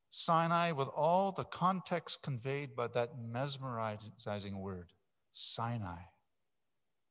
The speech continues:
So this morning we have two different mountaintop experiences, but some common traits are shared by both. On a mountaintop, we have the opportunity to enter into a time of deep reflection,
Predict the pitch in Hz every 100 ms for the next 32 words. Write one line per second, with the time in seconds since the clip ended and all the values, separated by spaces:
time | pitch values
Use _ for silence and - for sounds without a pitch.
0 | _ _ _ - - - - 226 214 196
1 | 247 254 214 175 175 156 160 - - 226
2 | 233 185 - 156 135 139 135 120 131 120
3 | 117 - - 123 104 95 120 110 160 -
4 | 185 165 - 190 185 180 - 165 151 -
5 | 147 127 - 120 117 113 113 98 104 90
6 | - - _ _ _ _ _ _ _ _
7 | _ _ - 107 127 160 160 147 143 151
8 | 156 139 127 123 120 123 151 - 131 151
9 | 147 135 151 147 180 143 185 - 165 156
10 | 139 139 123 - 151 147 131 113 147 180
11 | - 151 131 - 131 - - 98